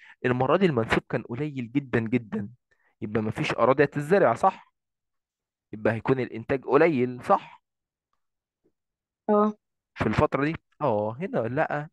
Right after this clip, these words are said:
Speaker 1: إن مفيش زراعة كتير، وإن أصلًا الفلاحين كده كانوا بيزرعوا الأراضي ويسلموني المحصول كله كضرايب، صح؟
Speaker 2: مظبوط.
Speaker 1: قرر إن السنة دي أو في العام ده إن أنا هسقط الضرائب عن جميع الأهالي، ممنوع إن حد يدفع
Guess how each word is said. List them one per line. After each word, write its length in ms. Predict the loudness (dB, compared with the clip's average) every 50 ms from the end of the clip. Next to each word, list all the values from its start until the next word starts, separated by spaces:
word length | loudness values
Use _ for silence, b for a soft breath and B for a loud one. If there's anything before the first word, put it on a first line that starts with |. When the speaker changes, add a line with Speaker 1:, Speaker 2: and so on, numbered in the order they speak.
| _ -10
Speaker 1:
إن 240 | -8 -6 -6 -4
مفيش 240 | -4 -2 -2 -2 -4
زراعة 400 | -4 -2 -2 -2 0 -2 -4 -8
كتير، 360 | -10 -10 -6 -4 -4 -4 -4 B B B B B B
وإن 200 | -2 -2 0 2
أصلًا 280 | 0 0 0 -2 -2 -2
الفلاحين 440 | -2 -2 -2 -4 -4 -6 -10 -6
كده 180 | -6 -4 -4 -2
كانوا 180 | -2 -2 -4 -2
بيزرعوا 340 | -2 -2 2 4 4 4
الأراضي 340 | 6 4 4 4 4 4 4
ويسلموني 480 | 4 2 2 0 -2 -2 -2 0 -2 -2
المحصول 380 | -2 -4 -6 -6 -8 -8 -8 -2
كله 320 | 0 2 2 2 2 0 -4 _ _ _ _ _ -8
كضرايب، 500 | 0 2 4 6 6 6 4 2 0 -6 -4
صح؟ 340 | -4 -4 -4 -4 -8 _ _ _ _ _ _ _ _ _ _ _ _ _ _ _ _ _ _ _ _
Speaker 2:
مظبوط. 480 | -4 -4 -4 -2 -2 -2 -2 -2 -4 _ _ _ _ _ _ _
Speaker 1:
قرر 320 | 0 2 4 4 2 0 0 -4
إن 160 | -4 -6 -4 -6 -8
السنة 420 | -8 -8 -2 0 0 0 0 -2
دي 200 | -4 -4 -6 -4 -2
أو 100 | -2 -2
في 140 | -2 -2 -4
العام 420 | -4 -4 -4 -4 -6 -6 -6 -4 -4
ده 200 | -4 -4 -4 -8 _ -12
إن 180 | -10 -8 -8
أنا 160 | -8 -8 -4
هسقط 360 | -4 -4 -4 -4 -8 -4 -2 -2
الضرائب 500 | 0 2 2 2 2 0 -2 -4 -2 -2
عن 180 | -2 -2 -4
جميع 300 | -6 -6 -4 -2 -2 -2
الأهالي، 520 | -4 -4 -8 -8 -6 -4 -4 -4 -6 -8 -10 _ _ _ _ _ -10
ممنوع 360 | -8 -6 -4 -4 -2 -2 -2
إن 140 | -4 -6 -8
حد 280 | -6 -8 -8 -4 -2
يدفع 400 | -2 -2 -2 0 0 0 0 0